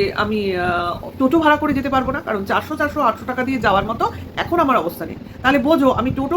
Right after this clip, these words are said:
ভাড়া করে যেতে পারলাম না, কিন্তু আমি উবের ভাড়া করে যেতে পারলাম, আবার হয়তো ফিরবো উবেরে করে, হতেই পারে, ঠিক আছে। তো এইবার তো শ্বশুরবাড়ি এসে পৌঁছালাম, এইবারই শুরু হলো নাটক। সেটা কি, আমি অবাক হয়ে গেলাম, আমি তো ভাবলাম এসে হয়তো কলিং বেল টিপবে, কাউকে দরজা খুলে দেওয়ার জন্য।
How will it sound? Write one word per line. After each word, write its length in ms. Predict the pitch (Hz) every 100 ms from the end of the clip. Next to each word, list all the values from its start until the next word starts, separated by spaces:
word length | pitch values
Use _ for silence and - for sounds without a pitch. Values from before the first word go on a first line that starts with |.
| 330
ভাড়া 140 | 349
করে 100 | 359 277
যেতে 120 | 269 311
পারলাম 220 | 294 233 254
না, 40 | 277
কিন্তু 140 | 233 247
আমি 80 | 254 -
উবের 200 | 311 294
ভাড়া 120 | 254 220
করে 100 | 190
যেতে 120 | 180
পারলাম, 180 | 165 143 - - -
আবার 120 | 302
হয়তো 160 | 359 349
ফিরবো 220 | 269 233 359 277
উবেরে 180 | 196 -
করে, 100 | - - -
হতেই 240 | - 254 294
পারে, 120 | 143 - - -
ঠিক 120 | - -
আছে। 120 | - - - -
তো 60 | 285 - - - -
এইবার 200 | 294 339 349
তো 60 | 381
শ্বশুরবাড়ি 440 | 233 - 330 320 339
এসে 120 | 311 330 403
পৌঁছালাম, 360 | 403 - - - 247
এইবারই 240 | 247 294 339
শুরু 120 | 240 254
হলো 120 | 294 240
নাটক। 240 | 160 - - - -
সেটা 180 | 294 349
কি, 60 | 370 480 - -
আমি 100 | 240 262
অবাক 180 | 247 339 -
হয়ে 140 | 311 233
গেলাম, 160 | 240 294
আমি 80 | 262
তো 40 | 285
ভাবলাম 240 | 285 330 311
এসে 100 | 262
হয়তো 160 | 254 262 247
কলিং 200 | 214 214
বেল 120 | 247 247
টিপবে, 220 | 302 - -
কাউকে 180 | 202 220 208
দরজা 220 | 196 196 240
খুলে 160 | 220
দেওয়ার 220 | 196 180 170
জন্য। 140 | 175